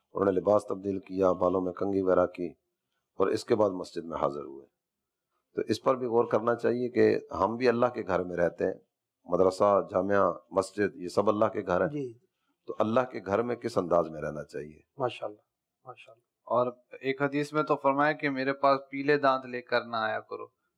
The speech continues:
Speaker 3: تو
Speaker 2: ہوں۔
Speaker 3: صفائی ستھرائی میں ہمارے بدن کی صفائی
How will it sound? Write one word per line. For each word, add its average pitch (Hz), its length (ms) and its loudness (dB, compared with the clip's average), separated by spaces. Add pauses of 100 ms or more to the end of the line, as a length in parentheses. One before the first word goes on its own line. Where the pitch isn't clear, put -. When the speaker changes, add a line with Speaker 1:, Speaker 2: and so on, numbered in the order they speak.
(120)
Speaker 3:
تو - 20 -16
Speaker 2:
ہوں۔ 120 60 -8
Speaker 3:
صفائی 135 500 0
ستھرائی 139 460 0
میں 135 160 -2
ہمارے 131 380 2
بدن 135 380 -2
کی 135 160 -10
صفائی 120 460 2